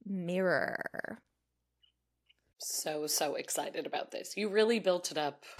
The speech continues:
Speaker 2: in a
Speaker 1: I
Speaker 2: great
Speaker 1: know,
Speaker 2: way
Speaker 1: it
Speaker 2: last
Speaker 1: better be
Speaker 2: week.
Speaker 1: good. <laughs>
Speaker 2: Woo!
Speaker 1: This story
Speaker 2: <laughs> Yeah,
Speaker 1: is gonna
Speaker 2: okay.
Speaker 1: take us places. Please bear with me if it gets a little too science-y. Like, trust me,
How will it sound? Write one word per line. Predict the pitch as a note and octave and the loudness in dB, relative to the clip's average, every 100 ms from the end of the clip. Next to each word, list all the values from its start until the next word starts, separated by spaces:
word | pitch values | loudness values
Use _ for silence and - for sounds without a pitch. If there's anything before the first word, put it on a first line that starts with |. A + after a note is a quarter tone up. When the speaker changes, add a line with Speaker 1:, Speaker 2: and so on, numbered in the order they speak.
| - | -10
Speaker 2:
in | D3+ | -2
a | |
Speaker 1:
I | G#3 | 0
Speaker 2:
great | G3+ | 4
Speaker 1:
know, | G3+ F#3+ | 6 10
Speaker 2:
way | F#3+ | 10
Speaker 1:
it | |
Speaker 2:
last | G3 G#3 G#3 | 10 8 6
Speaker 1:
better | G#3+ | 6
be | A3 | 6
Speaker 2:
week. | |
Speaker 1:
good. | G#3+ G3 E3+ F#3 B3 D4+ A#3 F4+ - | 8 6 6 4 0 0 2 2 2
<laughs> | A4 | 8
Speaker 2:
Woo! | G#4+ A4 G#4+ G#4 E4+ - G#3 - - A3 - C#4 | 10 12 12 10 6 -2 -6 -2 0 2 4 6
Speaker 1:
This | C#4+ D4+ E4+ - | 10 10 8 8
story | F4+ F4 | 12 12
Speaker 2:
<laughs> | |
Yeah, | |
Speaker 1:
is | E4+ C#4+ | 12 8
gonna | D4 | 8
Speaker 2:
okay. | C4 C4 | 8 6
Speaker 1:
take | B3+ A#3+ | 4 4
us | G3 - | 2 0
places. | F#3+ E3+ - - - - - | -2 0 -2 -2 -2 -4 -10
Please | - - B3+ C#4 D4 | -8 0 6 6 8
bear | C#4 B3 G#3+ | 10 10 10
with | E3+ F3+ | 8 4
me | F3 | -4
if | D#3 | -2
it | F3+ F3 | -2 0
gets | F#3+ G3+ | 0 0
a | |
little | G3 F#3+ E3+ F#3 | 0 2 2 0
too | - F#3+ F3 | 0 -2 -2
science-y. | - F#3+ F3+ F3+ G3+ - A#3 B3 C4+ | 0 2 2 2 -2 2 4 4 2
Like, | F#3+ E3+ E3+ - - - | 2 2 0 -12 -20 -14
trust | - A3+ G#3 - - | -2 2 2 0 -2
me, | A#3+ A#3 A#3+ B3 | 0 0 -2 -4